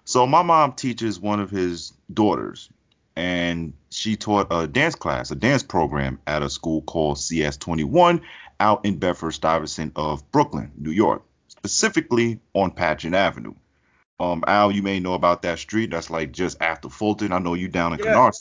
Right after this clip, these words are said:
Speaker 2: that, yeah, that's, that's Bed-, that's Bed-Stuy, bro.
Speaker 1: Yeah. So she told me that times that O D B will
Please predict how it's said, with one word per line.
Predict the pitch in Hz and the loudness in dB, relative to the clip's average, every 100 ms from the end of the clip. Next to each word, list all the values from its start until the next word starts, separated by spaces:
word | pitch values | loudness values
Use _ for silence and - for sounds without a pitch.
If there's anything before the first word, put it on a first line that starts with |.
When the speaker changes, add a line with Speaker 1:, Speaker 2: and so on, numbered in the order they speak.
| 190 | -8
Speaker 2:
that, | 202 _ _ | -10 _ _
yeah, | 214 | 2
that's, | 208 220 | 2 2
that's | 220 220 | 0 0
Bed-, | 170 214 | 2 2
that's | 202 214 | 2 0
Bed-Stuy, | 165 196 190 214 165 110 | -2 -4 -2 -2 -2 -2
bro. | 107 127 _ | -8 -10 _
Speaker 1:
Yeah. | 127 117 - - _ _ - - _ _ | -2 -2 -2 -10 _ _ -20 -20 _ _
So | - 123 117 113 107 | -2 4 4 4 0
she | - 147 190 | -4 -2 -2
told | - 110 104 | 0 0 0
me | 220 254 | 0 2
that | 98 - | 0 0
times | 98 90 90 80 | -2 0 0 -2
that | 85 82 76 _ _ _ _ _ - | -2 -2 -4 _ _ _ _ _ -2
O | 101 | 0
D | 92 98 | 0 -2
B | 90 90 90 | 0 0 0
will | 90 87 | 2 0